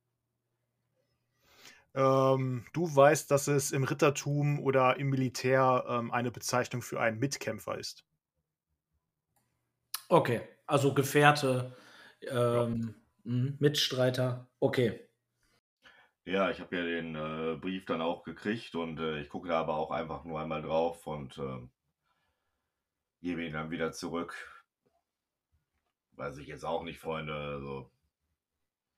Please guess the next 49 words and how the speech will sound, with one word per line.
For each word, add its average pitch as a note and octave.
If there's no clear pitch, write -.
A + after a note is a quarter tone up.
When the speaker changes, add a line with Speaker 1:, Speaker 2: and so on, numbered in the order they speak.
Speaker 1:
Ja, B2
vor D3
allem, C#3
Speaker 3:
Haben B2
die A2+
Speaker 1:
äh, A#2+
Speaker 3:
von G#2
Speaker 1:
gerade, C3+
Speaker 3:
mir. -
Speaker 1:
gerade C3+
du, D#3
Callan, D#3
du C3
hast C#3
noch C3+
nie C3
was C#3
von C3
irgendeinem C3
blauen A#2+
Ork A#2+
oder A#2+
sowas A2
gehört. G#2
Speaker 3:
Ja. E2
Speaker 1:
Und, A2
ähm, G#2
ich A2
weiß C3
nicht, C#3
ob C#3
die C#3
anderen C3+
dir B2+
die A#2+
Geschichten A#2
erzählt D3
haben C#3+
von B2+
ihren B2+
letzten C3+
Tagen, B2+
die A#2+
sie B2
hier C3
durch B2
die B2+
Heldentrutz C#3
reisen. C#3